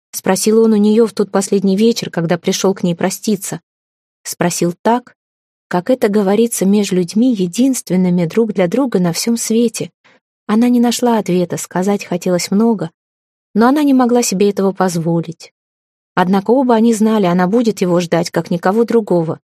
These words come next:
Она, Эльга, должна сделать всё, чтобы Местина вернулся, и поскорее. Жертвы за благополучное возвращение войска должны быть принесены в Киеве на Святой горе. И если у Руси сейчас три князя, все три должны быть едины в этом деле.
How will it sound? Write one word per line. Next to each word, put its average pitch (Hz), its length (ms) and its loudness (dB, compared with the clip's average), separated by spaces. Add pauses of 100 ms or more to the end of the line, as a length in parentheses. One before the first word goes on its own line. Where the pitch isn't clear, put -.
(580)
Она, 262 340 2
Эльга, 220 360 2
должна 196 460 2
сделать 214 480 2
всё, - 320 -2
чтобы 175 320 -2
Местина 185 480 0
вернулся, 190 640 0
и 190 80 0
поскорее. 208 840 0 (560)
Жертвы 220 460 2
за 180 140 0
благополучное 196 720 0
возвращение 190 580 2
войска 208 380 0
должны 180 320 0
быть 175 180 -4
принесены 180 480 0
в - 100 -10
Киеве 196 440 0
на 170 100 0
Святой 170 360 -2
горе. 170 400 0 (500)
И 180 80 2
если 202 240 2
у 214 80 4
Руси 220 300 2
сейчас 180 340 -2
три 226 220 2
князя, 185 600 -2
все 226 300 2
три 233 280 2
должны 185 420 2
быть 180 220 -2
едины 202 380 2
в 185 60 -2
этом 185 260 0
деле. 185 380 0